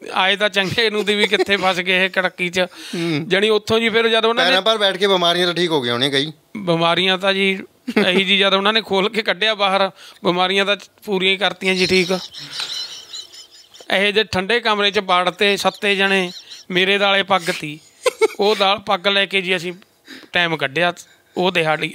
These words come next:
Speaker 1: ਰਾਤ ਸਾਰੀ ਦਿਨ ਰਾਤ।
Speaker 2: ਅੱਛਾ ਜੀ।
Speaker 1: ਦੂਏ ਦਿਨ ਜੀ ਫਿਰ ਸਾਨੂੰ ਜੇਲ੍ਹ ਲੈ ਗਏ ਹੰਗਰੀ।
Speaker 2: ਹੂੰ।
Speaker 1: ਚਾਰ ਦਿਨ ਉੱਥੇ ਰੱਖਿਆ ਜੀ ਸਾਨੂੰ। ਪੰਜਵੇਂ ਦਿਨ ਸਾਨੂੰ ਜੀ ਇੱਕ ਕੋਈ ਜੰਗਲ ਦੇ ਵਿੱਚ ਕੈਂਪ ਹੁੰਦਾ ਜੀ ਉਹਦਾ ਜੇਲ੍ਹ ਦਾ ਹੀ।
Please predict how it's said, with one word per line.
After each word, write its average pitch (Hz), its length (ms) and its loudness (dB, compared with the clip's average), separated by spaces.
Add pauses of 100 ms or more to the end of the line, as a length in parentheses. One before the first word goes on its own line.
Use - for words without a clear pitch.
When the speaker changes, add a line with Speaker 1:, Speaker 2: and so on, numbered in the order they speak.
Speaker 1:
ਰਾਤ 147 280 0
ਸਾਰੀ 151 320 -2
ਦਿਨ 147 280 -6
ਰਾਤ। 127 300 -2 (500)
Speaker 2:
ਅੱਛਾ 147 280 -2
ਜੀ। 165 80 -4
Speaker 1:
ਦੂਏ 196 240 2
ਦਿਨ 208 160 0
ਜੀ 208 120 0
ਫਿਰ 202 140 2
ਸਾਨੂੰ 202 240 -2
ਜੇਲ੍ਹ 165 260 0
ਲੈ 180 160 0
ਗਏ 165 140 0
ਹੰਗਰੀ। 170 400 -2 (280)
Speaker 2:
ਹੂੰ। 156 240 2 (760)
Speaker 1:
ਚਾਰ 190 680 2 (180)
ਦਿਨ 190 220 0
ਉੱਥੇ 165 260 -2
ਰੱਖਿਆ 135 300 -6
ਜੀ 123 80 -10
ਸਾਨੂੰ। 120 280 -12 (340)
ਪੰਜਵੇਂ 220 420 0
ਦਿਨ 214 180 0
ਸਾਨੂੰ 202 360 0
ਜੀ 202 100 2
ਇੱਕ 214 340 0 (520)
ਕੋਈ 202 200 0
ਜੰਗਲ 180 420 0
ਦੇ 202 100 4
ਵਿੱਚ 190 420 0 (120)
ਕੈਂਪ 180 300 0
ਹੁੰਦਾ 156 320 0
ਜੀ 151 100 -4
ਉਹਦਾ 170 180 0
ਜੇਲ੍ਹ 160 280 2
ਦਾ 180 80 2
ਹੀ। 175 180 0